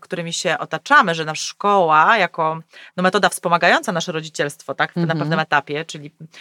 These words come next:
Speaker 1: ta prus-, ten pruski styl edukacji, powiedzmy, on też jest bardzo restrykcyjny i bardzo opresyjny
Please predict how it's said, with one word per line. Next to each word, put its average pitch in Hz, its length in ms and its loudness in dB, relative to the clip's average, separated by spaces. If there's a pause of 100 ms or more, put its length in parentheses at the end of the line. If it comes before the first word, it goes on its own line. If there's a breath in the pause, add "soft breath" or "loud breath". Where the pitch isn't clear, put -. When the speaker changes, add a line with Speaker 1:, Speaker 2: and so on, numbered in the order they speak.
(300 loud breath)
Speaker 1:
ta 156 160 2
prus-, - 360 -4 (120)
ten 175 100 -8
pruski 262 340 -2
styl - 240 0
edukacji, 175 500 -2
powiedzmy, 151 600 -6
on 190 160 -4
też 381 160 -6
jest 247 160 -18
bardzo 180 300 2
restrykcyjny 175 720 -6
i 160 120 -12
bardzo 170 320 2
opresyjny 165 680 -4